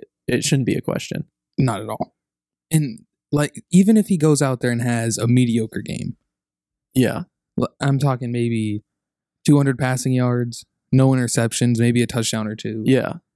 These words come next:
Speaker 2: And, like, a sixty-five, just a normal game.
Speaker 1: Yeah.
Speaker 2: You follow that up, you
Speaker 1: I
Speaker 2: can't
Speaker 1: don't
Speaker 2: expect five hundred yards out of this guy.
Speaker 1: No. And I do think the thing that's gonna be different, if this game was in New York again, it would be a
Speaker 2: Mm-hmm.
Speaker 1: completely different story.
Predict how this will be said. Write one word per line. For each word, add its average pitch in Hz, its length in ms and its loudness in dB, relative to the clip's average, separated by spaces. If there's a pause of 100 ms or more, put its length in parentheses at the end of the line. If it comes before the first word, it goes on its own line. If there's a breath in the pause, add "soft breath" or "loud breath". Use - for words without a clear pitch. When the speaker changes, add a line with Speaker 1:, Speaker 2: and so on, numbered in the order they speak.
(160)
Speaker 2:
And, 113 140 0
like, 107 280 -4 (400)
a - 60 -4
sixty-five, 113 840 -2 (640)
just 202 120 -2
a 170 60 0
normal 139 300 -4
game. 120 360 -10
Speaker 1:
Yeah. 135 340 0 (920)
Speaker 2:
You 180 200 4
follow 170 320 2
that 160 120 2
up, 170 260 2 (180)
you 143 80 0
Speaker 1:
I - 20 0
Speaker 2:
can't 185 140 4
Speaker 1:
don't - 20 2
Speaker 2:
expect - 380 -4
five 139 260 0
hundred 127 220 -4
yards 123 240 -4
out 120 100 -4
of 120 80 -10
this 120 140 -10
guy. - 160 -10
Speaker 1:
No. 123 400 -2
And 151 100 2
I 151 60 4
do 165 200 0
think 156 340 -2
the 127 120 0
thing 135 160 0
that's 127 180 0
gonna 123 140 0
be 117 100 2
different, 110 380 -2
if 120 140 -2
this 147 200 0
game 180 200 0
was 143 200 2
in 120 160 -2
New 123 120 2
York 117 340 0
again, - 420 -6 (480)
it 110 120 -2
would 117 140 0
be 139 120 0
a 113 40 -2
Speaker 2:
Mm-hmm. 139 80 0
Speaker 1:
completely 117 380 0
different 113 320 -6
story. - 440 -4